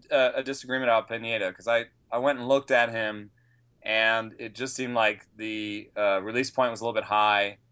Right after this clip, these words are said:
and he had different movements. He couldn't command that movement. I mean, it's sort of agreeing with you because you're saying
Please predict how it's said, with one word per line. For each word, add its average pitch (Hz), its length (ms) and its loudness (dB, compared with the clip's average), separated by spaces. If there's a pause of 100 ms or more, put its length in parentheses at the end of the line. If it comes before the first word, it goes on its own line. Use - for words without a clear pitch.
(160)
and 98 420 -2
he 104 120 -12
had 107 120 -4
different 110 280 -8
movements. 98 420 -6
He 101 80 -14
couldn't 104 220 -8
command 92 300 -2
that 85 120 -2
movement. 85 400 -10
I 127 60 -2
mean, 156 120 4
it's 160 160 2
sort 190 220 4
of 160 60 2
agreeing 135 380 0
with 151 140 -2
you 156 180 2
because 113 320 -4
you're 113 120 -2
saying 110 460 2